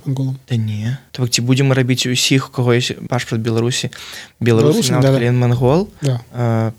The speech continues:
Speaker 2: ну, как, як чалавек сам захоча, у дадзену-, у дадзеным вось прыкладзе, я думаю,
Speaker 1: Но вы не будете подталкивать к этому, его к этому решению, нет?
Speaker 2: Не. Калі гэта монгол і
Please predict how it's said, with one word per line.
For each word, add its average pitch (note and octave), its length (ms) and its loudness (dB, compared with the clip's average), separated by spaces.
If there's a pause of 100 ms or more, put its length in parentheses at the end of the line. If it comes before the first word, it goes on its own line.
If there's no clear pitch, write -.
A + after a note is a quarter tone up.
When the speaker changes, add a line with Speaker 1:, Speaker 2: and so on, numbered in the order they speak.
Speaker 2:
ну, B2+ 160 -2
как, C3 240 0
як C3 160 -2
чалавек C3+ 240 0
сам B2+ 180 2
захоча, C3+ 480 0
у B2+ 60 2
дадзену-, A2 500 -2
у B2 60 -10
дадзеным A#2 400 2
вось - 80 -10
прыкладзе, A2 440 -8
я A2 40 -4
думаю, A#2 200 -4
Speaker 1:
Но D3+ 60 4
вы D#3 80 6
не D3+ 60 4
будете G3+ 240 4
подталкивать E3 600 0
к - 80 -8
этому, C#3+ 220 -2
его C#3 440 0
к - 80 -10
этому - 220 -6
решению, C3 420 -2
нет? D#3+ 300 -6
Speaker 2:
Не. A#2 560 -2
Калі A2+ 220 0
гэта B2 300 -2
монгол A#2+ 600 0
і A#2+ 260 -4